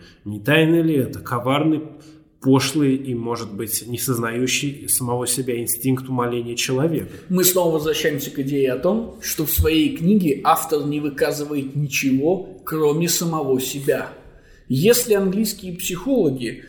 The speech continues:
Speaker 2: изучая психологию, так заостряются, так,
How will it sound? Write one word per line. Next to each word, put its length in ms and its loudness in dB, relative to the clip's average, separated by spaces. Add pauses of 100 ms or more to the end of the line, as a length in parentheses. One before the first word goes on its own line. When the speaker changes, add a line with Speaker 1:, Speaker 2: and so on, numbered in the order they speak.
(140)
Speaker 2:
изучая 580 2
психологию, 880 -4 (380)
так 480 0
заостряются, 1800 0
так, 640 -6